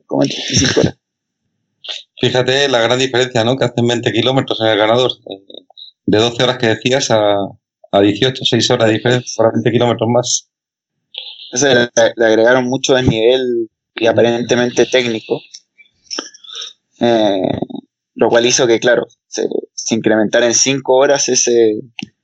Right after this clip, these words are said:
Speaker 1: esa modificación en el recorrido y, eh, le agregaron una dificultad mayor. Ahora,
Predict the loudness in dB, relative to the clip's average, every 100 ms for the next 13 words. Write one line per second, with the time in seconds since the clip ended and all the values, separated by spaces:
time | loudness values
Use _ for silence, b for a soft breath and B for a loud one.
0 | -2 0 2 0 0 0 0 0 0 2
1 | 0 0 2 2 4 2 0 _ _ _
2 | 0 2 2 0 -6 _ _ _ _ -2
3 | 0 2 0 2 2 4 4 2 4 2
4 | 2 0 0 -2 2 4 4 2 2 2
5 | 2